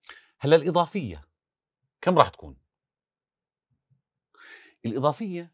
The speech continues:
هي عبارة عن، عبارة عن، مش هم كلياتهم إكس؟ الثابت قديش؟ عشرين. الإضافي راح يكون عبارة عن إكس ناقص عشرين عشان نعرف قديش إضافي. يعني مثلًا عدد الأشجار كانوا أربعة وعشرين شجرة،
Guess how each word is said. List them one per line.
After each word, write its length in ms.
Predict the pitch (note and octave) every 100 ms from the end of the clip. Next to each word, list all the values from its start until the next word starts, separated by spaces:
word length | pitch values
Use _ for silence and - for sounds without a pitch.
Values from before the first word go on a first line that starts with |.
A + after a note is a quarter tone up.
| _
هي 140 | C3+ C#3+
عبارة 260 | D#3+ E3+
عن، 320 | A2+ A2+ D#2 - _ _ -
عبارة 240 | C#3+ C#3+
عن، 220 | G#2 D2+ - _
مش 160 | - -
هم 100 | D#3+
كلياتهم 480 | F3+ E3+ E3+ - A#2+
إكس؟ 400 | F#3 - - _ _ _ _ - - -
الثابت 460 | - G3 G#3 F3
قديش؟ 480 | F3 D#3 F3+ E3 - -
عشرين. 480 | C#3 C3+ D#3+ F#2+ C2+ _ _ _ - -
الإضافي 640 | A2+ D3 G#3 G#3 F3+ F#3
راح 180 | - C3+
يكون 180 | - E3+
عبارة 220 | E3+ D#3
عن 120 | C#3
إكس 540 | A#2 G3 - - - _ -
ناقص 280 | - C#3+ D3
عشرين 360 | C3 G2 C2 _ _ _ _ _ _ _ _ _ _ -
عشان 160 | A2 D#3+
نعرف 220 | D#3 C#3
قديش 200 | C#3 A#2+
إضافي. 260 | A2 F2+
يعني 140 | C#3+ E3+
مثلًا 340 | F3+ D#2+ - _ _ _ - _ -
عدد 140 | - F3+
الأشجار 320 | F3 E3+ G3
كانوا 280 | F#3+ G3+ G3
أربعة 160 | F#3+
وعشرين 280 | G3+ - G3+
شجرة، 400 | D#3 G2+ D#2+